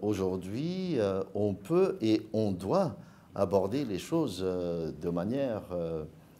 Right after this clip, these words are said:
euh, différente. De toute façon, aujourd'hui, tout est transparent. Avec, euh, euh, la présence des réseaux sociaux, du développement de,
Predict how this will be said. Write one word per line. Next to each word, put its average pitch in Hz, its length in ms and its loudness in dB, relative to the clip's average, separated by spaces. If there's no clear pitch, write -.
euh, 87 180 0
différente. 113 680 -4
De 120 100 2
toute 151 160 0
façon, 175 280 2
aujourd'hui, 127 380 0
tout 165 200 -4
est 123 60 0
transparent. 104 600 -4
Avec, 143 540 2
euh, 101 500 0
euh, 95 140 0
la 107 100 4
présence 117 440 0
des 110 100 2
réseaux 101 260 2
sociaux, 98 520 -4
du 92 120 -6
développement 107 540 0
de, 95 220 -2